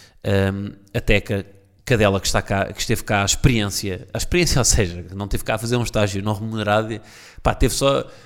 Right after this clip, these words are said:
imagina, tivemos a ver se, se, se havia condições para ter duas cadelas aqui, porque como vocês sabem, eu fiz o êxodo e, portanto, o objetivo de ter saído de onde estava, que era mais no centro de Lisboa, foi vir para um sítio em que tenho espaço para um cão ser feliz, e, portanto, quer saber se pode ser possível ter,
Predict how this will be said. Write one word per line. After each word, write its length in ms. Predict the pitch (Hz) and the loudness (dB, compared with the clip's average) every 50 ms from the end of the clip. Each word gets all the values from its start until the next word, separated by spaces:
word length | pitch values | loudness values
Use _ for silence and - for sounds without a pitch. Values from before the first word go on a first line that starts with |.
| - _ - | -20 _ -8
imagina, 360 | 120 120 113 110 110 113 - | -6 -6 -4 -4 -6 -6 -6
tivemos 340 | - - 120 123 123 123 127 | -4 -2 0 0 2 2 2
a 40 | 127 | 2
ver 120 | 127 147 | 2 2
se, 280 | 135 - - - - - | 0 -2 -4 -4 -4 -2
se, 680 | - - - 131 117 110 107 107 104 104 90 - - - | -2 0 0 0 0 0 0 0 -2 -4 -6 -8 -8 -6
se 140 | - - 139 | -4 -2 2
havia 180 | 120 139 170 160 | 4 4 4 4
condições 680 | 156 156 147 143 127 - - 139 147 160 160 - - - | 4 0 0 2 0 0 0 0 -2 -2 -6 -8 -6 0
para 120 | - 127 | 2 2
ter 220 | 120 - 127 117 110 | 2 4 2 2 2
duas 220 | 107 120 127 - | 2 0 -2 0
cadelas 560 | - - 113 110 113 110 107 104 95 - - - | 0 2 2 4 4 2 2 -2 -4 -8 -12 -14
aqui, 220 | - - - - 165 | -14 -12 -10 -10 -10
porque 160 | - - - | -10 -10 -10
como 140 | - 110 107 | -8 -6 -4
vocês 160 | 101 - - | -4 -2 -2
sabem, 140 | 120 107 107 | -2 -2 -2
eu 40 | 101 | -2
fiz 240 | - - 139 120 123 | 0 0 0 2 2
o 200 | 147 139 139 135 | 4 6 8 8
êxodo 320 | 147 147 143 147 156 147 | 8 8 6 4 0 -2
e, 40 | 127 | -2
portanto, 240 | - - 117 104 117 | 0 -2 -2 0 0
o 40 | |
objetivo 380 | 117 110 113 117 - 131 120 110 | 0 2 2 0 0 -2 -4 -4
de 100 | 104 113 | -4 -4
ter 180 | - - 123 107 | -2 0 0 0
saído 340 | - - 120 120 113 101 | 0 0 0 0 0 -2
de 60 | 110 110 | -4 -6
onde 140 | 110 107 | -6 -4
estava, 360 | - - 120 113 101 101 101 - - - - - - - - - - - - | -4 0 0 0 0 0 -4 -6 -8 -16 -16 -16 -16 -18 -16 -10 -6 -6 -2
que 80 | - | 0
era 60 | 120 110 | 0 2
mais 140 | 107 113 120 | 2 2 2
no 60 | 113 | 2
centro 260 | - 131 117 104 113 | 0 0 0 0 0
de 60 | 110 | 2
Lisboa, 460 | 107 113 104 104 117 120 113 98 95 - - - - - - - - - - - | 2 2 2 2 4 4 4 4 2 -2 -10 -20 -20 -20 -20 -20 -20 -20 -20 -8
foi 140 | - - 135 | -2 0 2
vir 140 | 107 131 127 | 4 4 6
para 100 | - 127 | 6 4
um 40 | 120 | 4
sítio 200 | - 131 - 120 | 4 2 0 0
em 60 | 113 | 0
que 60 | 104 | 2
tenho 120 | - 120 110 | 2 2 2
espaço 540 | - - - 131 117 107 - - - - - - - - - - | 2 4 6 6 6 6 4 0 -2 -4 -8 -20 -20 -6 2 6
para 160 | - 127 117 | 6 8 8
um 100 | 117 123 | 6 4
cão 180 | 117 - 117 110 | 4 2 2 4
ser 200 | 107 - 113 - | 4 2 2 2
feliz, 480 | - - 120 131 151 175 170 - - - - - - - - - | 2 0 0 2 0 0 -2 -8 -16 -18 -20 -20 -20 -14 -6 -4
e, 80 | 175 | -4
portanto, 180 | 175 - 359 349 | 0 0 -2 2
quer 80 | - 320 | 2 2
saber 240 | - 240 208 233 | 2 4 2 2
se 100 | 233 - | 2 0
pode 280 | - - 180 185 180 - | 2 2 2 2 2 2
ser 100 | - 170 | 0 0
possível 340 | - - - 143 127 135 139 | 2 2 0 2 2 0 0
ter, 200 | - - 143 | 2 2 2